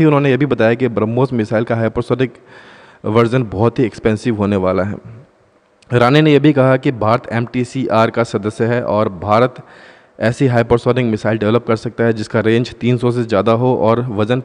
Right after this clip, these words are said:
पाँच सौ से भी ज़्यादा हो, लेकिन ऐसे मिसाइल को एक्सपोर्ट नहीं कर सकता जिसका रेंज तीन सौ किलोमीटर से ज़्यादा हो।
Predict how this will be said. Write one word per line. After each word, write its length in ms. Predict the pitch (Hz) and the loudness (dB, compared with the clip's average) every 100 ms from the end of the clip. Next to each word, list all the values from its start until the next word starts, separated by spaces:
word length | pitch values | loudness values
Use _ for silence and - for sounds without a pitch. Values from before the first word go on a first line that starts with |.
| - | -4
पाँच 240 | 104 110 | -4 -2
सौ 100 | 117 | -4
से 300 | 113 135 147 - - - - _ - | -2 -2 -2 -8 -18 -20 -20 _ -6
भी 160 | 107 131 | -2 0
ज़्यादा 300 | 113 101 113 | 2 4 4
हो, 120 | 113 | 2
लेकिन 400 | 117 110 120 98 - - - | 0 -2 -4 -6 -12 -8 -6
ऐसे 220 | 123 147 | -2 0
मिसाइल 320 | 123 120 117 | 0 0 0
को 100 | 120 | 0
एक्सपोर्ट 440 | 110 - 120 127 | -2 -2 -2 -2
नहीं 220 | 110 113 117 | -2 -2 0
कर 120 | 110 | -2
सकता 300 | 113 101 117 | -2 -4 -2
जिसका 280 | 104 - 107 | -2 -4 -2
रेंज 280 | 107 123 | 0 -2
तीन 200 | 123 113 | -4 -4
सौ 160 | 113 117 | -2 -2
किलोमीटर 380 | 107 104 104 107 | -2 -2 -4 -4
से 120 | 147 | -4
ज़्यादा 280 | 120 90 92 | -2 -2 -2
हो। 200 | 90 | -2